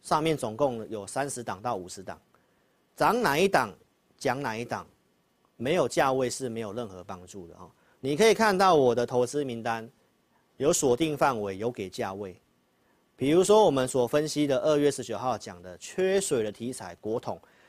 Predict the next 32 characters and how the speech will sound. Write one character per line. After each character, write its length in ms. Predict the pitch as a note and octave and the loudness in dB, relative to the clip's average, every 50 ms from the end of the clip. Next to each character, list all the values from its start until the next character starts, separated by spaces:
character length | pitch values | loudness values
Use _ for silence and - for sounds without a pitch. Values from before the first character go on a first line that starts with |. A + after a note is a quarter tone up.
| _ _ - | _ _ 0
而 200 | - D#3+ A3+ A#3+ | 4 6 6 6
且 180 | - G#3+ F3+ | 6 6 4
我 160 | D3 C3+ C3 B2 | 6 6 4 4
可 140 | - G3 | 2 2
以 80 | G3+ D#3+ | 2 2
在 200 | C3+ - E3+ E3 | 2 2 2 2
二 180 | - F3 E3 E3 | 2 2 2 4
月 120 | E3+ E3 | 2 2
十 160 | D3+ - C3+ | 0 -2 -6
八 200 | B2 - C3+ C3+ | -2 0 2 2
号 180 | C3+ D3+ C3 A#2+ | 4 2 0 0
的 140 | A#2+ A2+ G#2+ | 0 -4 -4
周 240 | - D3 C3+ C3 | 0 2 2 2
六 120 | C3+ C3 B2+ | 4 2 0
直 200 | A#2 - A2 G#2 | 0 -2 -10 -10
播 200 | - A#2 A2+ A2+ | -6 -4 -6 -6
先 220 | A2+ - C#3 C3+ | -4 -6 -6 -6
跟 220 | B2 C3+ B2+ C3 B2 | -2 -4 -4 -2 -2
大 160 | B2+ B2 B2 | -2 -2 -2
家 80 | B2 | -4
预 160 | F2 C3 B2 A2 | -4 -6 -6 -4
告， 220 | - A#2+ G#2+ F#2+ | -2 -4 -4 -4
我 220 | - G#2 A2 A#2+ | -4 -4 -2 0
认 140 | D3 F3 E3 | 2 2 2
为 100 | C#3 B2 A#2+ | 2 -2 -2
这 100 | - D3 | -2 -2
个 100 | C3 B2 | -4 -4
下 200 | - - D3 B2 | -2 -2 -2 -2
礼 100 | G#2+ F#2+ | -2 -4
拜 160 | G2 A#2 A2 | -6 -6 -6
会 100 | G2+ G#2+ | -6 -10
涨， 160 | F#2+ - F#2 | -14 -14 -18